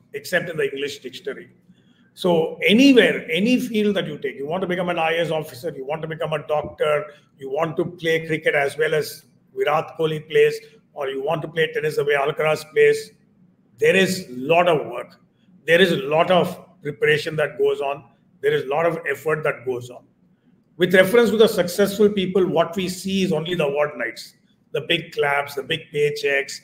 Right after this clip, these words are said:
But if you look back, all of these guys have put in extraordinary amount of work. Uh, be it an S R K, be it, uh, Sachin Tendulkar, be it, uh, whoever. So I am not going to downplay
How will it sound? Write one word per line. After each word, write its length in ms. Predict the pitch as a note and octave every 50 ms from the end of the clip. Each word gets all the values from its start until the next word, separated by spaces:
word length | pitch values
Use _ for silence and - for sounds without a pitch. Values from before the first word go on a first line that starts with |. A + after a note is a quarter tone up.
| _ _ _ _ _ _ _ -
But 160 | D3+ E3+ E3+
if 160 | E3 F3+ F3+ F3+
you 80 | G#3
look 300 | G3 G#3 C4 C#4 G3+ G#3+
back, 320 | - G3 G3 G3+ G3 G3+ -
all 300 | A3 A#3+ C4 D4 D4 C#4
of 140 | C4 A#3+ G3+
these 160 | G3 G3+ F#3+
guys 240 | F3 E3+ E3 E3+ F3+
have 220 | F3+ F3 F3 - -
put 160 | F3 E3 F3+
in 80 | E3+
extraordinary 880 | D#3 D#3 - - - _ - - F3+ F#3 G3+ G3 G#3 G3 G3 F#3+ F3+ E3
amount 280 | D3+ C#3+ C#3 C#3+ C#3 C3+
of 100 | C3 B2 A#2 -
work. 220 | - A2+ - _ _ _ _ _ _ _ _ _ _ _ _ _ _ _ _ _ -
Uh, 200 | - - - C#3+ B2+ B2 -
be 80 | F3 F3+ F#3
it 140 | F#3 F3+ -
an 160 | E3 D#3+ D#3 D#3 D3
S 200 | D3+ D3 - F#3
R 160 | F3 F3+ E3+
K, 440 | - - F#3+ F3+ F#3 F3+ F3+ E3+ F3
be 100 | D#3+ E3 E3+ F3
it, 160 | E3+ E3+ F3
uh, 440 | E3+ D#3 D3+ D3 C#3+ C#3 C3 A#2+ A#2 A#2+ - _
Sachin 460 | - - - D3 D3+ D3 F3 F#3 F3+ E3+
Tendulkar, 680 | F3 E3+ E3 E3+ E3+ E3 E3+ E3+ E3 D#3+ E3 D#3+ D#3+ - _ _ _ _ _ _
be 120 | - D3+ D#3+ E3+
it, 240 | E3 D#3 D#3 - -
uh, 340 | F3 E3 D3 C#3 C3 B2 - - _
whoever. 520 | G#3 A#3+ B3+ B3+ A3+ E3+ - - - - - _ _ _ _ _ _ _ _
So 220 | - - G3 F3
I 240 | E3+ D#3+ D3+ D3+ E3+
am 120 | G3 G3+ G3+
not 200 | G#3 A3+ A#3 A3 G3
going 180 | G3+ G3+ G3+ G3 G3
to 60 | F#3+
downplay 540 | D3+ D3+ D3+ D3+ D#3+ E3 D#3 D3+ D#3 F3